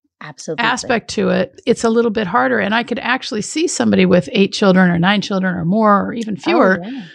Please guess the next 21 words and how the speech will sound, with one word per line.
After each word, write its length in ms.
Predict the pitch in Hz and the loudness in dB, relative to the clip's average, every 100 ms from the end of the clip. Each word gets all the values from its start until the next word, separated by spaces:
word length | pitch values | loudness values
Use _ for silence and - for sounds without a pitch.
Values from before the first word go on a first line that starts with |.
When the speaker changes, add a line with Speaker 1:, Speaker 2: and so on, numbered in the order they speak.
| _ 170 | _ -2
Speaker 2:
who 140 | 233 214 | 0 0
at 120 | 190 | 0
four 160 | 226 | -4
P 200 | 208 220 | -2 -2
M 380 | 220 226 180 185 - _ _ - | 0 2 0 -4 -8 _ _ -2
just 220 | 220 - | -2 0
have 180 | 196 196 | -2 -2
to 60 | 190 | 0
have 140 | 190 | -2
a 40 | 175 | -2
glass 240 | 160 147 | -4 -4
of 80 | 170 | -4
wine. 400 | 208 285 - 170 - _ | 0 0 -2 -10 -20 _
Speaker 1:
Absolutely. 340 | 170 165 - 220 | -12 -12 -2 2
Speaker 2:
And 100 | 226 | 2
it's, 220 | 170 165 | 2 0
it's 220 | 247 - | -2 0
the 100 | 262 | -2
same 380 | - 262 233 - | 0 2 0 -2
thing. 440 | 277 247 160 185 - | 0 2 2 -2 -8
So 380 | - 262 240 208 | -4 2 2 0